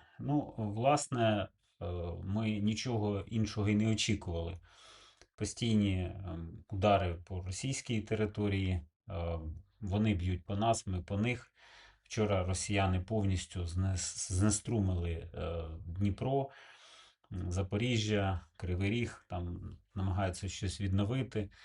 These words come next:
Ах, війна триває,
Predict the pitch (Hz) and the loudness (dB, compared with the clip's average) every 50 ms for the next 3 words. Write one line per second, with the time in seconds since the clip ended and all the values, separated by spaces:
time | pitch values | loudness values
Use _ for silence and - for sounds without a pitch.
0 | - - - - - - - _ _ _ _ _ _ _ _ _ _ _ _ _ | -20 -20 -20 -20 -20 -20 -20 _ _ _ _ _ _ _ _ _ _ _ _ _
1 | _ _ _ _ _ _ _ _ _ - 147 147 143 131 120 117 107 95 87 82 | _ _ _ _ _ _ _ _ _ 0 2 4 4 4 4 2 0 0 0 -2
2 | - 85 85 - - - - - _ - 110 113 120 131 135 123 - - 127 117 | -4 -6 -8 -10 -12 -18 -20 -20 _ -4 -2 0 4 6 4 4 4 4 2 4
3 | 123 139 151 151 151 139 113 107 98 92 | 6 6 6 4 4 2 2 2 2 0